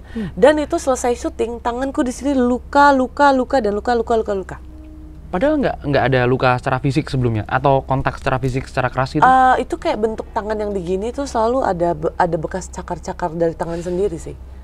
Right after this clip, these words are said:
Speaker 1: Oke, oke.
Speaker 2: Ah, logikanya sih gini aja ya,
Speaker 1: Hmm.
Speaker 2: misalnya bayaran aku empat puluh juta satu episode.
Speaker 1: Hmm.
Speaker 2: Masa iya aku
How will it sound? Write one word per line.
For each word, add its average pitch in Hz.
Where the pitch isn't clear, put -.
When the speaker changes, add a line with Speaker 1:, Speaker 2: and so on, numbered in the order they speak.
Speaker 1:
Oke, 156
oke. 123
Speaker 2:
Ah, 185
logikanya 196
sih 302
gini 220
aja 175
ya, 165
Speaker 1:
Hmm. 151
Speaker 2:
misalnya 185
bayaran 170
aku 160
empat 175
puluh 156
juta 139
satu 151
episode. 143
Speaker 1:
Hmm. 170
Speaker 2:
Masa 160
iya 170
aku 160